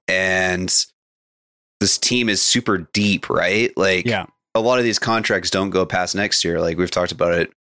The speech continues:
Speaker 1: uh, many times at this point. Like, Bluger's expiring, Joshua's expiring, Ian Cole's expiring, Tyler Myers is expiring, Nikita Zadorov is expiring.
Speaker 2: Yeah.
Speaker 1: There's a lot of uncertainty around, like, Hronek and Pettersson's next contracts.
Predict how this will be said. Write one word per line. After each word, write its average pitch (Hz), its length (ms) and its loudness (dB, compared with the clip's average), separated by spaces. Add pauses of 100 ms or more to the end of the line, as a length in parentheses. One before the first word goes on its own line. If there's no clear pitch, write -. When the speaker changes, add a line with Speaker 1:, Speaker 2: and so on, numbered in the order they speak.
(280)
Speaker 1:
uh, 85 60 0 (640)
many 92 360 0
times 95 380 0
at - 60 -4
this 87 160 0
point. 92 320 -2
Like, 87 280 -2
Bluger's 98 440 0
expiring, 92 800 0
Joshua's 92 480 0
expiring, 92 920 0 (320)
Ian 95 240 0
Cole's 95 380 0
expiring, 92 880 0
Tyler 98 340 0
Myers 95 400 0
is 92 120 -2
expiring, 92 640 0
Nikita 101 300 0
Zadorov 104 500 0
is 95 100 -2
expiring. 98 720 0 (120)
Speaker 2:
Yeah. 113 180 -2
Speaker 1:
There's 101 140 2
a 113 40 4
lot 110 140 4
of 98 80 0
uncertainty 98 640 0
around, 95 340 0
like, 95 180 -2
Hronek 95 460 -2
and 92 100 -4
Pettersson's 95 480 0
next 90 220 -2
contracts. 87 640 -2